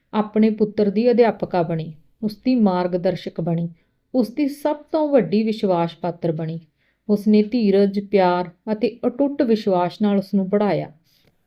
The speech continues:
ਇੱਕ ਬਿਹਤਰ ਸਕੂਲੀ ਸਿੱਖਿਆ ਉਸ ਨੂੰ ਦਿੱਤੀ। ਉਸ ਨੇ ਉਸ ਵਿੱਚ ਕੋਈ ਕਮੀ ਨਹੀਂ ਦੇਖੀ, ਬਲਕਿ ਦੇਖਿਆ ਤਾਂ ਸਿਰਫ ਇੱਕ ਭਰੋਸਾ ਤੇ ਇੱਕ ਸੰਭਾਵਨਾ। ਉਹ ਬੱਚਾ ਸੀ ਐਡੀਸਨ।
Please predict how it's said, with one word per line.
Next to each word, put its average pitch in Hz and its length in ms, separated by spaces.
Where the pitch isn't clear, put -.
ਇੱਕ 254 180
ਬਿਹਤਰ 233 520
ਸਕੂਲੀ 220 480
ਸਿੱਖਿਆ 214 400
ਉਸ 190 160
ਨੂੰ 180 160
ਦਿੱਤੀ। 151 320
ਉਸ 220 220
ਨੇ 240 100
ਉਸ 226 200
ਵਿੱਚ 240 240
ਕੋਈ 285 400
ਕਮੀ 214 320
ਨਹੀਂ 208 200
ਦੇਖੀ, 170 360
ਬਲਕਿ 170 360
ਦੇਖਿਆ 208 500
ਤਾਂ 214 120
ਸਿਰਫ 254 440
ਇੱਕ 214 200
ਭਰੋਸਾ 214 640
ਤੇ 254 80
ਇੱਕ 220 640
ਸੰਭਾਵਨਾ। 202 720
ਉਹ 277 180
ਬੱਚਾ 233 360
ਸੀ 269 300
ਐਡੀਸਨ। 160 560